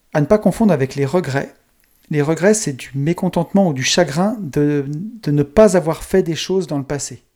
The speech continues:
Des regrets. Quand on regrette quelque chose, on va regretter quelque chose qu'on n'a pas fait. Alors que quand on, on a de la nostalgie, on va peut-être regretter une époque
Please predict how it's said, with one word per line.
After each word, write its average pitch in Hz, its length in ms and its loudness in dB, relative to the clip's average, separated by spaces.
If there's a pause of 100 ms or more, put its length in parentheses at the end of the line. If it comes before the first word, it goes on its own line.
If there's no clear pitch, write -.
(140)
Des 139 100 -4
regrets. 117 340 -8 (400)
Quand - 180 -12
on 147 80 0
regrette 180 420 0
quelque - 260 -10
chose, 208 480 -4
on 135 60 -6
va 123 80 -8
regretter 147 360 -6
quelque 151 220 -6
chose 202 200 -4
qu'on 139 120 -8
n'a 135 100 -6
pas 180 240 -4
fait. - 260 -12 (460)
Alors 131 220 -6
que 147 100 -8
quand 139 240 -10
on, 143 200 -6 (160)
on 131 200 -4
a 120 320 -4
de 123 80 -14
la 127 80 -4
nostalgie, 147 640 -4 (580)
on 135 60 -8
va 135 80 -2
peut-être 143 400 -6
regretter 156 640 -2
une 139 180 -2
époque 196 520 -4